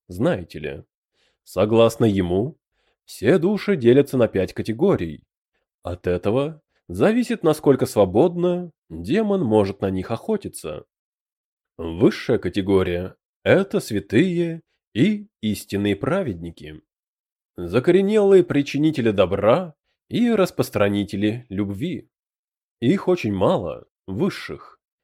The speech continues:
и это хорошо, потому что к ним демону нельзя даже приближаться. Сальванцы сразу поднимают вой. Отборная категория —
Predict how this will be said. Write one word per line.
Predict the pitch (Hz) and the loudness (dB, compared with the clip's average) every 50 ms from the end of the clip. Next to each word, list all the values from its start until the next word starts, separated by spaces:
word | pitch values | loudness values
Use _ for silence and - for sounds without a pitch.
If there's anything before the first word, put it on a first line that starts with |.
| _ _ _ | _ _ _
и | 92 92 | -4 -4
это | 92 92 - 101 | -4 -4 -4 -6
хорошо, | - - 113 143 170 - - - - 180 - - - _ _ _ _ _ _ _ _ _ - | -8 -6 -6 -6 -6 -8 -10 -10 -10 -10 -10 -10 -14 _ _ _ _ _ _ _ _ _ -8
потому | 101 95 - 98 98 107 | -6 -4 -2 -2 0 -2
что | 101 - - 98 | -2 -4 -8 -10
к | - 90 | -10 -8
ним | 90 95 107 143 175 170 160 _ _ _ _ _ _ - | -4 -2 -2 -2 -2 -6 -12 _ _ _ _ _ _ -10
демону | 90 92 92 131 208 226 214 214 202 196 | -10 -4 0 0 2 2 2 0 0 0
нельзя | 180 156 120 98 85 90 92 92 113 139 143 - _ _ | 2 2 2 0 -2 -4 -2 -2 -4 -4 -8 -12 _ _
даже | - 85 95 90 90 98 | -8 -4 -2 -2 -2 -2
приближаться. | 92 - 104 101 95 101 107 117 139 196 202 - - - 92 80 69 - - _ _ _ _ _ _ _ _ _ _ _ _ | -4 -6 -6 -4 -2 -2 -4 -2 -4 -4 -6 -8 -10 -10 -10 -10 -10 -12 -16 _ _ _ _ _ _ _ _ _ _ _ _
Сальванцы | _ - 104 107 113 110 123 127 120 107 - 110 | _ -4 -2 -2 2 4 4 4 4 4 0 -4
сразу | - - - 92 98 95 95 92 95 110 113 123 123 - _ | -4 -4 -4 0 0 0 0 0 -2 -4 -6 -8 -8 -6 _
поднимают | 104 95 92 104 101 101 101 101 104 - - | -4 -4 -2 -2 -2 0 0 0 0 -2 -6
вой. | 147 180 202 160 98 76 - - _ _ _ _ _ _ _ _ _ | -6 -4 -4 -4 -4 -6 -10 -16 _ _ _ _ _ _ _ _ _
Отборная | _ - 92 87 92 90 107 147 208 208 190 143 110 98 | _ -8 -8 -6 -2 0 0 2 2 0 -2 -2 -4 -4
категория — | - 95 - 95 90 98 95 90 85 87 85 82 85 82 - | -4 -6 -8 -6 -2 0 0 0 0 -2 -6 -8 -8 -10 -16